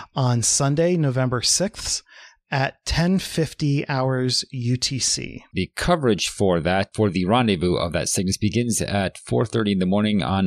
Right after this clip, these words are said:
Speaker 2: November eighth, and that's Eastern time, so you can watch that on nasa T V. The actual installation will happen around seven thirty, so, uh, three hours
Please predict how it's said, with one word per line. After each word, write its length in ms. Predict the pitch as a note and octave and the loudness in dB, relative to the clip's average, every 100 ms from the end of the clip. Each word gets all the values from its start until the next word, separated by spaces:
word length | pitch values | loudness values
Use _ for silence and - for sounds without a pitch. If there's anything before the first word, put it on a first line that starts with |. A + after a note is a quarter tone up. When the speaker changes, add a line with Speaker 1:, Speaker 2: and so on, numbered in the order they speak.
| D#2 | 0
Speaker 2:
November 360 | F2+ F2 E2+ D#2+ | -2 -2 -2 -2
eighth, 240 | G2 G#2+ F#2+ | 0 0 0
and 80 | F2 | -2
that's 180 | D#2 - | -2 0
Eastern 300 | F3 - A#2+ | 0 0 -2
time, 340 | G2+ F#2+ G2 - - - - | 0 0 0 -2 -8 -10 -6
so 100 | - | -2
you 60 | G2+ | 0
can 100 | G2 | 2
watch 160 | F#2+ | 2
that 120 | G2 C2 | 0 -2
on 180 | F2+ | 0
nasa 300 | F2+ E2+ F2+ | 0 0 -4
T 200 | - F#2 | -2 -2
V. 320 | F2 F#2+ F2 - - - - E2+ | 0 0 0 -4 -12 -12 -8 -2
The 160 | F#2 | 0
actual 580 | F#2+ G#2+ - G2+ F#2+ F2+ | 0 0 0 2 2 2
installation 720 | G2+ G2 G#2+ B2+ B2 B2 A#2 G2+ | 0 0 0 0 0 -2 -2 -2
will 340 | F#2+ G2 F#2 | 0 2 2
happen 400 | D#2+ G2 G#2 F#2+ | 0 0 0 0
around 440 | - F#2 F#2+ F#2 F2+ | 0 0 0 0 0
seven 400 | - A#2+ A2 G2 | 0 0 0 0
thirty, 400 | E2 D#2 F2+ - - - - | 0 0 -2 -4 -10 -12 -6
so, 460 | - G2 E2 D#2+ - | -2 0 2 0 -2
uh, 220 | F2 D#2+ | 0 0
three 460 | D2+ - - G#2+ D2+ | 0 -2 -2 0 0
hours 600 | E2+ F2+ E2 D#2 D2+ - | 0 0 0 0 -2 -6